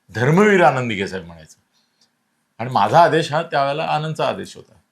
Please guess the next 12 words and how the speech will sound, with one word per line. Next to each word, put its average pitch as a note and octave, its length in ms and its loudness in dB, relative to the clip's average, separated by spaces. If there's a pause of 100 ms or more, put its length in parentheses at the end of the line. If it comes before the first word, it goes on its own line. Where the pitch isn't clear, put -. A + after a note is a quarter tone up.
(120)
त्यामुळे D#3+ 520 -6 (380)
"धर्मवीर D#3+ 540 0 (120)
आनंद C3+ 280 -2
दिघे A2+ 240 -6
साहेब" F#2 240 -8 (400)
असं - 180 -20
सुरू G2+ 260 -14
झालं. F2 200 -12 (120)
ते D#3+ 100 -4
धर्मवीर C#3+ 460 -4
इतकं D3 240 -8
चिकटलं A#2 500 -8